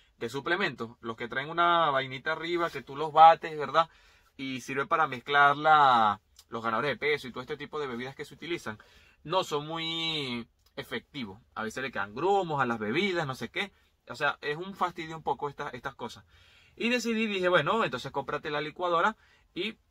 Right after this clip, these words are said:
muéstrasela a tus suscriptores para que ellos evalúen y te den recomendaciones y me digan, 'Mira, me pareció bien, una buena adquisición, no es una buena adquisición, yo tengo una de tal marca, una de aquella,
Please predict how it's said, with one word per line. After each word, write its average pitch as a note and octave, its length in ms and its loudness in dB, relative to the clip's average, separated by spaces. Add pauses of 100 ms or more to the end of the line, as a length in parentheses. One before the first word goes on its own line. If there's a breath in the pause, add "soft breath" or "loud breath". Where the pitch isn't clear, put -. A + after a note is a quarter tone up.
muéstrasela C#3 600 -2
a C#3 140 4
tus D#3+ 220 -8
suscriptores E3+ 920 -2 (220)
para D3 180 0
que C#3 80 -8
ellos C#3+ 200 -4
evalúen E3+ 480 2
y F3 80 -4
te C#3+ 140 -6
den C3 120 -8
recomendaciones D3+ 840 -2
y F#3+ 60 -6
me D3 140 -2
digan, C#3+ 260 0
'Mira, G#3 220 -2
me E3 100 -2
pareció C3 400 -4
bien, G#3 400 0
una D3+ 140 -2
buena D#3 240 0
adquisición, F3+ 760 -2 (300 soft breath)
no D3+ 240 -2
es D3+ 60 -4
una D#3 200 0
buena D3+ 240 0
adquisición, D#3 720 0
yo D#3+ 140 0
tengo E3 400 -6 (180 soft breath)
una D3+ 280 -4
de D3+ 120 0
tal C3 240 -2
marca, F#3 600 2 (200 soft breath)
una D3 240 -4
de C3+ 100 -2
aquella, F3 640 -2